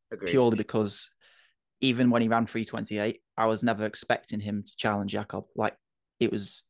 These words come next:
Speaker 2: it almost seemed easy for Jakob to win races.
Speaker 1: Mm.
Speaker 2: But I feel like that'll give Katir another form of confidence. And if he can close, like, if he's got twelve forty whatever, five K shape, and he's also got a three twenty-eight fifteen hundred shape,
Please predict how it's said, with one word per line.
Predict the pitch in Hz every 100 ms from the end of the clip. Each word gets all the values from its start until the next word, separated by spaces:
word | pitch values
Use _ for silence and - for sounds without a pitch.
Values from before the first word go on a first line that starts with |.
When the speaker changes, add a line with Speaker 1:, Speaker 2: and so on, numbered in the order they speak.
| -
Speaker 2:
it |
almost | 117 120 110
seemed | 123 110
easy | 113 117 110
for | 104
Jakob | 113 104 104
to | 110
win | 110
races. | 104 104 - 101 - _ -
Speaker 1:
Mm. | 120
Speaker 2:
But | 117
I | 117
feel | 131
like | 120 117 - _
that'll | 123 120 123
give | 120 113
Katir | - - 120 110
another | 110 107
form | 104 - 113 110
of | 98
confidence. | 117 107 107 101 104 - - _ _ _ _
And | 117
if | 120
he | 120 113
can | 117
close, | 107 123 113 107 104 - - _ _ _ _ _
like, | -
if | 120
he's | 120
got | 113 117 - _ _ _ _ _
twelve | - 131 123 117
forty | 104 - - 123 113
whatever, | 113 113 113 107 107 -
five | _ 117 107
K | 117 113
shape, | - 107 107 -
and |
he's | 110 104
also | 113 -
got | 113
a |
three | - 120 110
twenty-eight | - 113 120 113 107 - _ _ _ _ _
fifteen | 127 120 117
hundred | 123 120
shape, | - 107 110